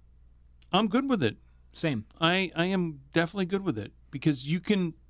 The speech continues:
Speaker 1: go further, possibly, but at the risk of losing audience interest.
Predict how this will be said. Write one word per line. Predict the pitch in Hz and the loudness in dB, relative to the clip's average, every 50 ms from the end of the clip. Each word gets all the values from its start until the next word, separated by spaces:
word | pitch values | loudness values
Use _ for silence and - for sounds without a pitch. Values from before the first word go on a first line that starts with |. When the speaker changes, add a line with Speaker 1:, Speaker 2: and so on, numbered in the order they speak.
| - - - - - - - - - 117 | -20 -20 -20 -20 -20 -20 -20 -20 -10 0
Speaker 1:
go | 113 151 160 160 170 170 165 160 160 - _ _ | 2 4 4 4 4 4 4 2 0 -4 _ _
further, | - - - - 156 156 170 185 180 208 233 240 - - - - - - - - - - - - | -20 -14 -4 2 2 4 4 4 4 2 2 2 0 -6 -20 -20 -20 -20 -20 -20 -20 -20 -20 -12
possibly, | - - 156 160 170 - 175 147 143 147 143 | -2 2 2 2 2 0 0 2 2 2 2
but | 135 135 165 156 | 2 0 2 4
at | 165 156 - | 4 4 4
the | 165 151 | 2 2
risk | 147 170 180 165 - - | 4 4 2 2 2 2
of | 160 135 127 | 0 0 2
losing | 147 160 147 131 147 139 135 - - - - | 2 2 2 4 2 0 0 -4 -14 -16 -6
audience | - 127 120 123 127 127 117 - | -2 -2 0 0 0 -2 0 0
interest. | 127 127 - - 196 190 - - - | 0 -2 0 -2 -2 -2 -2 -4 -6